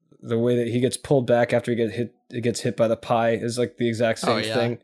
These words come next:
Speaker 1: And it just gives you the sense that, like, he's just been doing this all his life. And I think that's a great way to connect the two narratives too, is, uh,
Speaker 2: Yeah.
Speaker 1: is, is that visual cue.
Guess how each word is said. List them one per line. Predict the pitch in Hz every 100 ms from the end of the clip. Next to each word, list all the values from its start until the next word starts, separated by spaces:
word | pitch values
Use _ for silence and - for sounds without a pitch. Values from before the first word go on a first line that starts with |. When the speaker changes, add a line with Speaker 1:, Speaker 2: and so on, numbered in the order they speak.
| _
Speaker 1:
And | 143 135
it |
just | 131 120
gives | 139 127
you |
the | 135
sense | - 139 -
that, | 127
like, | 123
he's | 131 113
just | 113
been | 127 117
doing | 123 123
this | 120 -
all | 123 113
his | 113 107
life. | 113 113 113 _ _ _ _
And | 127
I | 147
think | 185
that's | -
a | 151
great | 139 151
way | 143
to | 135
connect | - 127 135 -
the | 135
two | - 117
narratives | 113 117 110 98 -
too, | - 107 107 _ _
is, | 123 104 - 127
uh, | 120
Speaker 2:
Yeah. | 139 117
Speaker 1:
is, | 113 110
is | 127 110
that | 127 110
visual | 117 120 120 107
cue. | - 123 113 -